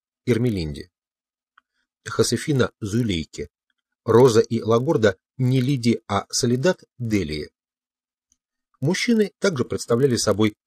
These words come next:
копии воинов Дона Хуана. Нестор был копией Висенте, Паблито — Хенаро, Бениньо — Сильвио Мануэля, а Элихио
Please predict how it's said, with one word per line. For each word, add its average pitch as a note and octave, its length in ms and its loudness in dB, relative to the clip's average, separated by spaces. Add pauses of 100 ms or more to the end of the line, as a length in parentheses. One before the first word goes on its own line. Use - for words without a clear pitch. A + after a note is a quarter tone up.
копии A2+ 560 -2
воинов G2+ 420 0
Дона F2 240 -4
Хуана. D#2+ 440 -2 (840)
Нестор C#3 400 0
был A#2 240 0 (160)
копией G#2+ 480 -2
Висенте, G#2+ 560 -6 (560)
Паблито — G#2+ 520 -2 (220)
Хенаро, D2+ 500 -4 (480)
Бениньо — A#2 600 0 (240)
Сильвио G#2+ 460 0
Мануэля, E2 560 -2 (160)
а A2 180 -2 (120)
Элихио D3+ 520 -2